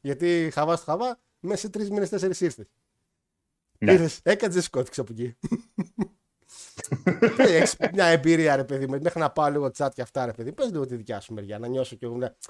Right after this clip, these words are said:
Speaker 1: να νιώσω και τα παιδιά ωραία, ρε παιδί.
Speaker 2: Καταρχήν, ε, πιο ωραίο κομμάτι όλης αυτής της πορείας μέχρι σήμερα είναι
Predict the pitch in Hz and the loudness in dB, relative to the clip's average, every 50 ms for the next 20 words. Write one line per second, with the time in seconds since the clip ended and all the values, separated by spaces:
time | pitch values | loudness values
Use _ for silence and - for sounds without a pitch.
0 | _ _ _ _ _ - 269 254 233 208 220 196 190 196 180 196 180 190 202 196 | _ _ _ _ _ -8 -6 -6 -6 -6 -6 -6 -8 -8 -8 -8 -10 -8 -8 -8
1 | 185 180 180 185 180 127 92 82 _ _ _ - 117 160 143 _ _ _ _ - | -6 -8 -8 -10 -12 -14 -16 -20 _ _ _ -20 -20 -20 -20 _ _ _ _ -10
2 | 254 240 - _ _ _ _ _ _ _ _ _ _ _ _ _ _ _ _ _ | -10 -10 -10 _ _ _ _ _ _ _ _ _ _ _ _ _ _ _ _ _
3 | _ _ _ _ _ _ _ _ _ _ _ _ _ _ _ _ _ _ _ _ | _ _ _ _ _ _ _ _ _ _ _ _ _ _ _ _ _ _ _ _
4 | _ _ _ _ _ - - 101 98 95 92 - 127 151 170 170 170 151 143 135 | _ _ _ _ _ 0 2 4 4 4 4 4 4 6 6 6 6 6 6 8
5 | 131 123 120 113 107 104 98 98 - - _ _ _ _ _ _ _ _ _ _ | 6 6 6 6 4 2 0 -2 -8 -14 _ _ _ _ _ _ _ _ _ _
6 | _ _ _ _ _ _ _ - - 117 110 107 107 120 120 - - - - - | _ _ _ _ _ _ _ 0 4 6 6 8 8 6 6 4 0 -2 2 4
7 | 107 104 101 107 117 120 120 117 113 - - 107 107 104 101 95 92 85 - 92 | 4 6 6 6 6 6 6 6 4 4 4 4 6 6 6 4 4 2 2 0
8 | 95 - - 107 92 - - 95 87 - - - - - - _ _ _ - 127 | 0 0 0 -2 -2 0 -2 -6 -6 -6 -8 -10 -12 -14 -16 _ _ _ 4 6
9 | 120 117 120 117 120 110 101 92 87 104 98 - - 95 - - - 156 170 151 | 8 8 8 8 8 8 6 6 4 2 2 0 -2 -6 -6 -4 -2 0 4 4
10 | 139 143 143 151 185 202 208 202 202 226 - _ | 6 6 6 6 4 4 4 4 4 2 -2 _